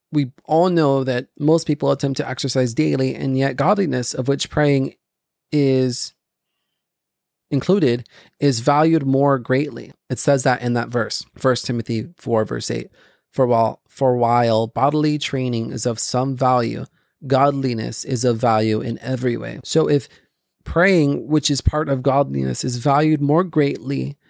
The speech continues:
than bodily training, should we not also be praying daily? And if we take this to be more than just a comparison of which one's greater or more important, but also take into account the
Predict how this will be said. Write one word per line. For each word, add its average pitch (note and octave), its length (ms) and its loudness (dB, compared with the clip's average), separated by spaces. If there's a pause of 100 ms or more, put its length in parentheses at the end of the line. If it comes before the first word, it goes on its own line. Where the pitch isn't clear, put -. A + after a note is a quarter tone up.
(200)
than A#2+ 640 0
bodily C3 480 0
training, B2 640 -4 (320)
should E3 260 0
we D#3+ 80 4
not D3+ 180 2
also C#3+ 280 0
be C3 160 -4
praying C3 420 0
daily? B2+ 500 -4 (760)
And D3 360 2 (220)
if D#3+ 260 -2
we D#3 280 2
take F#3 340 -2
this F#3 220 -2
to - 80 -8
be D3+ 120 2
more C#3+ 320 2
than C3+ 200 -2
just C3 260 -4
a A#2 420 0 (400)
comparison C#3 640 0
of A2+ 160 -2
which C3 180 -2
one's B2+ 200 -2
greater A#2+ 260 0
or A#2 60 2
more A#2 200 0
important, C3+ 520 0
but D3+ 100 0
also D3+ 300 0
take C#3+ 320 -4
into C3+ 360 -4
account C3 440 -2 (960)
the C3+ 640 0